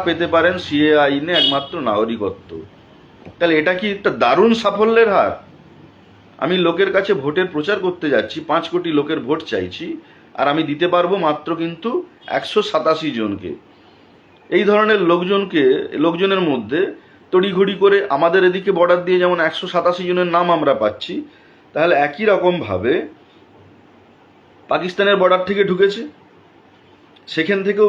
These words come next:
বেশ কয়েকজন ঢুকেছে। তাহলে সেখানেও কিন্তু আমরা বেশ কিছু রেজিস্ট্রেশন পেয়েছি। এই যে মূলত যে চোদ্দ জন বলা হচ্ছে, তড়িঘড়ি করে এখন ম্যানেজ, ভোটের ম্যানেজ, ভোটের সিচুয়েশনটাকে ম্যানেজ করার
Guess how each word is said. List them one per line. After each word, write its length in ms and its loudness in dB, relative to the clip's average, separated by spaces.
বেশ 120 4
কয়েকজন 380 2
ঢুকেছে। 340 0
তাহলে 340 2
সেখানেও 400 0
কিন্তু 320 -2
আমরা 320 2
বেশ 200 4
কিছু 240 -2
রেজিস্ট্রেশন 460 2
পেয়েছি। 240 4
এই 120 0
যে 60 2
মূলত 220 2
যে 140 4
চোদ্দ 200 -2
জন 100 0
বলা 220 6
হচ্ছে, 200 -6
তড়িঘড়ি 440 -2
করে 140 4
এখন 160 -2
ম্যানেজ, 260 0
ভোটের 300 2
ম্যানেজ, 280 -2
ভোটের 320 2
সিচুয়েশনটাকে 720 -2
ম্যানেজ 300 -2
করার 200 0